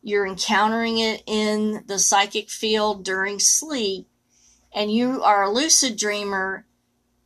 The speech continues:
that's energetic. You're energetically controlling it, and you're energetically protecting yourself. And that's where it's at in a dream, is using your energy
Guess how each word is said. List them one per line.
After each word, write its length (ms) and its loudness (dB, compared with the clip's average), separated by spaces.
that's 420 4
energetic. 680 2
You're 260 -4
energetically 1300 -2
controlling 720 -2
it, 260 -6
and 180 -6
you're 240 -10
energetically 1080 -4
protecting 520 -2
yourself. 640 2
And 240 -4
that's 340 4
where 140 0
it's 200 -4
at 320 4
in 140 -8
a 80 -10
dream, 540 -4
is 540 -4
using 500 0
your 240 -2
energy 840 -2